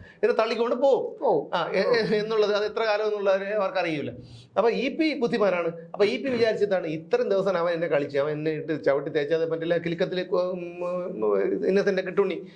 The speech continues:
Speaker 2: ഉം.
Speaker 1: തിലകനും പോലെയാണ് ഈ സംഭവം.
Speaker 2: <laughs>
Speaker 1: തിലകനും കിട്ടുണ്ണിയും പോലെയാണ് ഈ സംഭവം. അപ്പൊ ഇത്രയും ദിവസം അവൻ എന്നെ കളിപ്പിച്ചു, അപ്പൊ അതുകൊണ്ട്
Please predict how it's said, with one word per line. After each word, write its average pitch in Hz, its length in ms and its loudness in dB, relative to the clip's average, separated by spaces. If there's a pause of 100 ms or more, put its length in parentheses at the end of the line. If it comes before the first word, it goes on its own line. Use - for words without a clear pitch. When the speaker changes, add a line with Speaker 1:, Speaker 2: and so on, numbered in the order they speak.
(140)
Speaker 2:
ഉം. 127 120 -4
Speaker 1:
തിലകനും 196 320 2
പോലെയാണ് 175 600 2
ഈ 190 120 -4 (160)
സംഭവം. 180 380 2 (200)
Speaker 2:
<laughs> 143 580 0
Speaker 1:
തിലകനും 202 300 2
കിട്ടുണ്ണിയും 202 340 0
പോലെയാണ് 190 280 -2
ഈ 180 60 -4
സംഭവം. 180 420 0
അപ്പൊ - 180 -2
ഇത്രയും 226 240 -2
ദിവസം 196 220 0
അവൻ 170 100 0
എന്നെ 165 220 -2
കളിപ്പിച്ചു, 160 420 -2
അപ്പൊ 185 220 0
അതുകൊണ്ട് 170 300 0